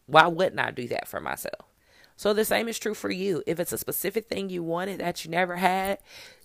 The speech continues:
can you get it? And if you can, get it. Or is there an updated version of it that you have access to? Get that if you can't get the original thing.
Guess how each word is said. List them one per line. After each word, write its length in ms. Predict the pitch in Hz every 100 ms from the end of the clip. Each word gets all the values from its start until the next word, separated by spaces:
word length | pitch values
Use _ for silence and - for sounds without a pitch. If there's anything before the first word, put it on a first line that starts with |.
| -
can 240 | - 214
you 140 | 226 226
get 260 | 214 269
it? 160 | - -
And 120 | -
if 140 | 190 214
you 140 | 220
can, 480 | - 226 262 214 214 -
get 260 | 190 - -
it. 280 | 143 - _ _ _ - -
Or 100 | 180 -
is 160 | 196
there 160 | 170 190
an 120 | 180 -
updated 480 | 185 196 170 -
version 400 | 147 151 190 165
of 260 | 143 139 131
it 160 | 127 -
that 200 | 151 110
you 100 | 175
have 160 | 165 -
access 460 | 170 190 160 156 -
to? 280 | 135 110 - - - -
Get 320 | 156 226 -
that 280 | 196 196 175 -
if 100 | 143
you 120 | 170
can't 300 | - 165 -
get 200 | 185 175
the 120 | -
original 380 | 156 160 160 151
thing. 380 | - 139 117